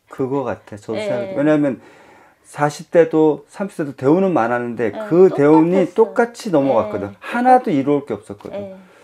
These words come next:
Speaker 1: <clears throat> 그게 왜 그러냐면
Speaker 2: 맞아요. 예.
Speaker 1: 원래 신의 가물이 높다 보니까
Speaker 2: 음.
Speaker 1: <clears throat> 이렇게 신을 받아, 받아야 돼,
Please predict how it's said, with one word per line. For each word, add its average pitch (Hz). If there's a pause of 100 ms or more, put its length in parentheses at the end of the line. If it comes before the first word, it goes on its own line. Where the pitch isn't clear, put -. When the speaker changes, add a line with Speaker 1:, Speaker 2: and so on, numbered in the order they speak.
(460)
Speaker 1:
<clears throat> 180
그게 175
왜 135
그러냐면 139
Speaker 2:
맞아요. -
예. - (1200)
Speaker 1:
원래 127
신의 220
가물이 135
높다 120
보니까 101 (300)
Speaker 2:
음. 131 (720)
Speaker 1:
<clears throat> - (100)
이렇게 120
신을 233
받아, 139 (200)
받아야 151
돼, 135